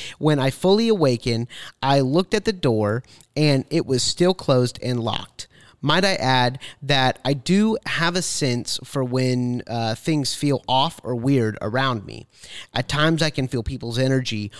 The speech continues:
or at times if I'm in a certain section of the house or building that feels off, I won't even bother to walk in that direction unless I tell myself it's okay, it's just a long dark hallway. I have many stories like this and dreams also.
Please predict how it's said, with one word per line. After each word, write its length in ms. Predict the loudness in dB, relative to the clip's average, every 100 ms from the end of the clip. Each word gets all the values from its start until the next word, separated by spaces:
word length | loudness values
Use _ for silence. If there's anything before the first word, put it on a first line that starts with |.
| -10 0
or 120 | 2
at 140 | 2
times 360 | 0 0 0 -2
if 220 | -6 -6 -2
I'm 180 | 0
in 240 | 0 0 -4 -4
a 80 |
certain 320 | -2 -2 -2 -4
section 640 | -2 -2 -2 -2 -2 -2
of 160 | -6 -6
the 80 |
house 420 | -6 0 0 0 -2
or 160 | -6
building 540 | 2 2 2 0 -4 -6 -14 -6
that 200 | -4 -4
feels 240 | -4 -2 2
off, 320 | 2 0 -6 -18 -2
I 120 | 2
won't 180 | 4 4
even 220 | 4 0
bother 560 | 0 2 2 2 0 -2
to 260 | -4 -4
walk 320 | 0 -2 -2
in 60 | -4
that 160 | -6 -4
direction 500 | -4 -2 -4 -6 -6
unless 380 | -4 -4 -4 -4
I 60 |
tell 200 | -2 -2
myself 420 | 0 -2 -2 -4 -6 -12
it's 160 | -6
okay, 420 | -4 0 0 0 -4 -16 -14
it's 120 | -8 -8
just 120 | -8
a 60 |
long 340 | -8 -2 0 2
dark 320 | 2 2 0
hallway. 460 | -4 -4 -8 -14 -18 _ -20 -20 -4
I 120 | 0
have 100 | 2
many 220 | 2 2
stories 400 | 2 0 0 0
like 320 | -2 -2 -2 -4
this 320 | -2 -2 -6
and 180 | -6 -2
dreams 300 | -2 -2 -2
also. 480 | -4 -6 -8 -10